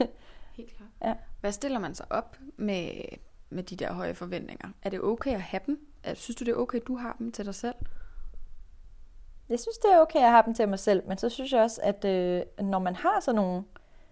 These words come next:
Speaker 1: hvis man har en drøm, eller nogle drømme, så bliver man også nødt til at give afkald på nogle andre ting. Altså, man kan ikke, man kan nemlig ikke det hele, sådan. Så der er også ligesom, at der er ting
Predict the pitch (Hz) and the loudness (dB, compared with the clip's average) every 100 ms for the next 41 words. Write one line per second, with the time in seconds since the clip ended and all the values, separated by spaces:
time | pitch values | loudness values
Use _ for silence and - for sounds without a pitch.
0 | - - - 202 196 214 311 330 233 190 | -20 -18 -10 -4 -2 4 4 4 4 4
1 | 156 160 - 175 170 160 - - - 170 | 4 -4 -8 -6 -6 -6 -14 -16 -8 -6
2 | 170 165 165 202 - - - - - - | -4 -4 -2 -6 -8 -20 -20 -20 -20 -16
3 | - 208 233 208 196 233 240 233 214 202 | 0 4 6 6 4 2 0 2 2 4
4 | - 220 247 226 202 190 196 269 285 170 | 6 6 4 2 0 0 0 0 0 -2
5 | 170 - - - 180 175 175 170 185 - | -2 -12 -20 -10 -4 -2 -2 2 0 0
6 | 175 190 226 269 240 208 196 208 196 208 | -4 2 2 4 0 -2 -4 0 2 2
7 | 247 - 180 175 - - - - - - | -2 -2 -4 -4 -8 -18 -20 -20 -20 -20
8 | - - - 170 165 165 - 254 247 220 | -20 -20 -6 4 6 4 2 2 2 0
9 | - - 185 180 170 269 254 | -4 -10 0 2 4 4 4